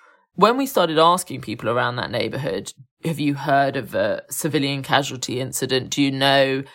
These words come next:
you know, in spring, in early March two thousand and seventeen?" Almost all of the people who had been there at the time, of course, many people had left,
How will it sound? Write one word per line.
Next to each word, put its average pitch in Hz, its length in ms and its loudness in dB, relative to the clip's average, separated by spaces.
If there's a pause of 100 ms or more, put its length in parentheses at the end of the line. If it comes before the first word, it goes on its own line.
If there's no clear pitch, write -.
(120)
you 151 80 0
know, 123 280 2
in 139 140 -2
spring, 139 560 0
in 131 160 -2
early 135 320 2
March 131 380 0
two 143 200 -2
thousand 135 340 -2
and 131 100 -6
seventeen?" 131 720 -4 (1040)
Almost 247 360 6
all 247 240 4
of 175 120 0
the 165 80 -4
people 175 340 -4
who 156 220 4
had 143 320 -8
been 175 240 6
there 135 160 2
at 123 100 0
the 135 80 -6
time, 151 320 2
of - 120 -12
course, 135 200 -4
many 135 200 0
people 131 240 -6
had 113 120 -6
left, 139 400 2